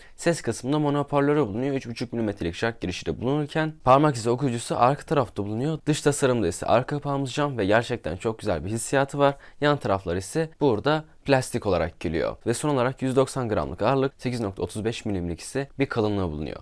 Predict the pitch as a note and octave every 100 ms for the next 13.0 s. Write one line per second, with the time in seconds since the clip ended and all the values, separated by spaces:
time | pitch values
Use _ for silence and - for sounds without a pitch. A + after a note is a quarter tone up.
0 | - C#3 E3 D3 D3 C#3+ C3 A#2+ A#2+ A#2
1 | A#2+ A#2+ - F#2+ F#2+ - F2 E2+ G2+ G#2+
2 | - G2+ G2+ - - - A#2+ G#2+ F#2+ E2+
3 | F#2+ G#2+ B2+ C3 B2+ B2 A#2 A#2+ A#2 -
4 | B2 A2 F#2 - B2 C3 A2+ A2 - A#2+
5 | G#2 G2 G2 G2 F#2+ F#2 A#2 A2 F#2+ -
6 | F#2 F#2 G2 A#2 G#2+ G2 G#2+ G#2 A#2 A2
7 | G2+ F#2 - F2+ F#2 F2+ F#2 F#2+ B2 -
8 | - - G#2+ F#2+ G#2+ G#2 G#2 F#2 D#2+ F2+
9 | G#2+ A2+ - G#2+ F#2+ E2+ F2+ F#2+ - E2+
10 | - - - - B2+ F2 F#2+ - E3+ E3+
11 | F3+ F3 F3 F3+ F#3+ F3+ F3 F3+ F3+ -
12 | - D3+ - D#3+ C3 A#2+ E2+ G#1+ -